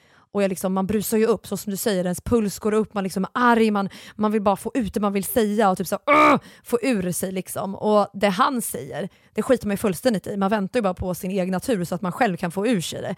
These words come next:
Och han sitter säkert och gör samma sak, han skiter i vad jag säger och vill bara få ur sig sitt. Så sitter man där och bara kastar bajs på varandra egentligen. Och det är ju också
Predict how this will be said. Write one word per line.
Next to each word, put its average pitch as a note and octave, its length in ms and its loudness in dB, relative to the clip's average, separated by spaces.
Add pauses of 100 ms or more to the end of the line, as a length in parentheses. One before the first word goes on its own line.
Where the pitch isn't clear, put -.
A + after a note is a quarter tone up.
(140)
Och - 220 -8
han B3 240 2
sitter - 220 -8
säkert G3 220 0
och G3 40 -2
gör F#3 60 0
samma F3 300 0
sak, G3+ 240 0
han G3 100 -2
skiter G3 280 -2
i F#3 60 2
vad F#3+ 100 2
jag A3 200 4
säger F3+ 240 -4
och F#3 80 -2
vill F#3 60 -2
bara F#3 160 2
få F#3 140 -4
ur F3 60 -2
sig F3 140 -6
sitt. A3 200 -4
Så G3 100 -8
sitter - 260 -6
man F#3+ 100 0
där F3+ 100 2
och F3+ 60 2
bara F3+ 100 0
kastar - 300 -4
bajs A3+ 260 2
på - 100 -12
varandra A2 220 -8
egentligen. G#3+ 360 -10 (580)
Och G#3+ 140 -2
det B3+ 320 2
är G3 140 2
ju F#3 120 0
också - 340 -6